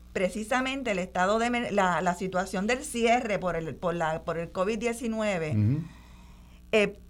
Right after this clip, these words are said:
Speaker 1: provocó un incremento dramático, no solamente en feminicidios, sino en los incidentes de violencia de género, ¿verdad? Porque no todos terminan en feminicidio.
Speaker 2: Claro.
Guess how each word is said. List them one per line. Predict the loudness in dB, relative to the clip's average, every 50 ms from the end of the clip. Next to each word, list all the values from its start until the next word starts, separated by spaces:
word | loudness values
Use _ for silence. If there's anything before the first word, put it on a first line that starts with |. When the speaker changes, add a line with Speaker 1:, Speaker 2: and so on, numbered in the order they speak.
| -20 -12 0
Speaker 1:
provocó | 4 4 6 6 6 4 4 4 2 2
un | 2 2 0 -2
incremento | -4 -2 0 0 0 2 0 -2 -2 -4 -4 -2 -2 -2 -2 -2 -6 -12 -16 -16 -10
dramático, | -6 -4 -4 -4 -4 -4 -6 -4 -6 -6 -4 -2 -2 0 0
no | 0 -2 -2
solamente | 0 -2 0 0 0 0 -2 -4 -2 -4
en | -4 -4 -4
feminicidios, | -4 -4 -2 -2 -2 -2 -4 -4 -4 -6 -4 -2 -4 -4 -2
sino | -4 -2 -2 0
en | 0 0 0
los | 0 0
incidentes | 0 0 0 -2 -2 -2 -2 0 0 0 -2 0 0 0 0 0
de | 0 0
violencia | -2 -2 -4 -4 -8 -4 -2 -2 -2
de | -2 -2 -4
género, | -6 -6 -4 -4 -4 -2 -4
¿verdad? | -2 -2 -4 -4
Porque | -4 -4 -4 -4 -4
no | -4 -2
todos | 0 2 2 2 2 2
terminan | 0 -2 -2 0 -2 -2 -2
en | -4 -6 -6
feminicidio. | -6 -6 -6 -6 -6 -8 -10 -8 -8 -6 -4 -4 -2 2
Speaker 2:
Claro. | 4 4 4 4 4